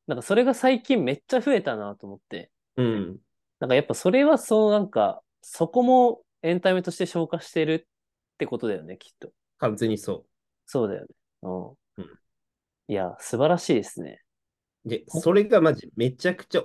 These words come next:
Speaker 2: おもろい、かつ、
Speaker 1: うん。
Speaker 2: 総合格闘技とか、キックボクシングとかは、
Speaker 1: うん。うん。
Speaker 2: その、ボクシングとかと違って結構ケーオーとか一本みたいな勝ち方とか結構多いわけよ。
Speaker 1: うん。うん。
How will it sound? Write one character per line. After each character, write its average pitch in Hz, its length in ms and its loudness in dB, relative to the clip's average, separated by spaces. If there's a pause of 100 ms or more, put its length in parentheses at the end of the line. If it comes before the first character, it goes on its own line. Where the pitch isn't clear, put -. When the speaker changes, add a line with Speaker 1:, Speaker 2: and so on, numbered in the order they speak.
Speaker 2:
お 139 80 2
も 160 180 2
ろ 160 160 2
い、 131 320 -2
か 175 160 -6
つ、 135 540 -4
Speaker 1:
う - 20 -20
ん。 - 40 -20 (1300)
Speaker 2:
総 220 440 2
合 226 160 4
格 214 260 -6
闘 214 200 6
技 131 120 -8
と 117 120 -6
か、 87 380 -6 (220)
キ - 120 -8
ッ 98 100 -6
ク 151 100 0
ボ 160 120 4
ク - 80 -12
シ 135 120 -2
ン 107 40 0
グ 95 100 -2
と - 80 -20
か 82 120 -10
は、 87 400 -4 (260)
Speaker 1:
う 104 80 -10
ん。 101 40 -8
う - 100 -10
ん。 - 40 -20 (120)
Speaker 2:
そ 104 140 -2
の、 87 180 -6 (120)
ボ 170 160 2
ク - 80 -14
シ 165 120 0
ン 143 40 2
グ 113 80 2
と 101 100 -4
か 87 100 -6 (160)
と 92 100 -8
違 98 180 -10
っ 92 40 -6
て - 100 -18
結 - 200 -6
構 107 80 -6
ケ 208 300 8
ー 233 40 8
オ 214 120 8
ー - 20 2
と - 100 -4
か 95 180 -6
一 170 180 -6 (180)
本 101 180 0
み 80 140 -8
た 82 100 -6
い 58 60 -8
な - 160 -14 (180)
勝 110 160 -4
ち - 40 -20
方 101 200 0
と - 80 -4
か 82 120 -8
結 117 160 -8
構 - 180 -16
多 110 140 0
い 87 40 -4
わ 78 120 -6
け - 120 -18
よ。 - 100 -16 (280)
Speaker 1:
う 107 60 -8
ん。 98 80 -6
う 95 60 -8
ん。 87 80 -12